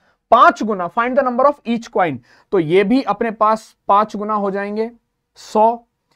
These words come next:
ये भी पांच गुना, अस्सी, ये भी पांच गुना, सौ, अस्सी, सौ, यानी कि पहला। बहुत शानदार क्वेश्चन है। करना क्या था मेरे भाई चौधरी? सिर्फ इतना सा करना था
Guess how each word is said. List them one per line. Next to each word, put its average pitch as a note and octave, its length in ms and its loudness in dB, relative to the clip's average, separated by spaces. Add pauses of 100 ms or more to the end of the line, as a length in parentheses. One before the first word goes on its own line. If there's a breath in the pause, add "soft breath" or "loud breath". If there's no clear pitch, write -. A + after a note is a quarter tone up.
(260)
ये C#3 200 -2
भी A#3+ 140 -2
पांच G#3+ 300 -2
गुना, A3 180 -6 (120)
अस्सी, A#3+ 320 -8
ये D#3 220 -6
भी D#3+ 100 -8
पांच D#3 280 -8
गुना, B2+ 300 -14 (400)
सौ, - 320 0
अस्सी, C4 580 2
सौ, G3+ 300 -6
यानी E3 320 -6
कि A3 120 -8
पहला। C#3+ 380 -8 (340)
बहुत A3+ 320 0
शानदार A3+ 420 0
क्वेश्चन A#3 360 -4
है। A3+ 220 -8 (420)
करना A#3+ 320 2
क्या A#3 180 0
था B3 140 2
मेरे B3 220 2
भाई A3 320 0
चौधरी? G#3+ 540 -2 (180)
सिर्फ C#4+ 320 0
इतना B3 260 2
सा C4 140 2
करना A#3 300 0
था C4 220 2